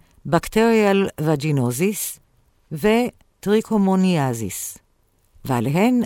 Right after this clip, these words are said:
מצטרף בשנים האחרונות זיהום ב-H I V. השאלה אם כן, האם החולה שלפנינו נדבקה ב-H I V? ההבחנה תתאים מכמה סיבות.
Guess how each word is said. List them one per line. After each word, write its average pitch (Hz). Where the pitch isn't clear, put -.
מצטרף 165
בשנים 156
האחרונות 196
זיהום 160
ב-H 131
I 151
V. -
השאלה 214
אם 311
כן, 196
האם 214
החולה 180
שלפנינו 190
נדבקה 185
ב-H 123
I 131
V? 117
ההבחנה 196
תתאים 220
מכמה 214
סיבות. 110